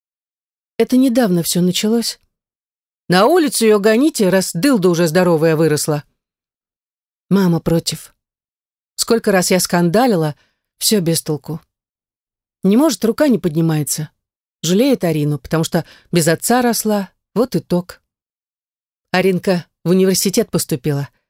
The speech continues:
В десяти минутах отсюда расположен, поэтому и живёт с нами в общаге. Да и мать её не пустила бы в общежитие после её резкой смены характера. Говорит, не пройдёт и месяца,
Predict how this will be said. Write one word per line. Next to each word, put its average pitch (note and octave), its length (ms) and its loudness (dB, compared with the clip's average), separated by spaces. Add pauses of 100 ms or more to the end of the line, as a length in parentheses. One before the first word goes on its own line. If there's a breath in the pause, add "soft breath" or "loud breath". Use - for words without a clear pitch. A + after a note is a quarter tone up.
(320)
В E3+ 80 -2
десяти G#3 300 0
минутах A3 460 0
отсюда E3+ 340 0
расположен, D#3 600 -2 (480)
поэтому G#3+ 340 2
и A3 40 2
живёт A3+ 300 0
с - 80 -8
нами G3+ 240 2
в F3+ 80 0
общаге. C#3+ 520 -4 (1000)
Да E3 80 2
и E3 80 4
мать D#3 280 0
её D3+ 160 0
не D3+ 100 0
пустила D3+ 400 -2
бы D3 180 -4 (100)
в D#3+ 60 -2
общежитие D#3 600 -2
после D#3 320 -2
её D3+ 120 2
резкой D#3+ 320 -2
смены D3+ 280 -2
характера. D3 640 -4 (800)
Говорит, F#3+ 400 2
не G3+ 100 0
пройдёт F#3 420 0
и F3+ 60 2
месяца, B3 580 -2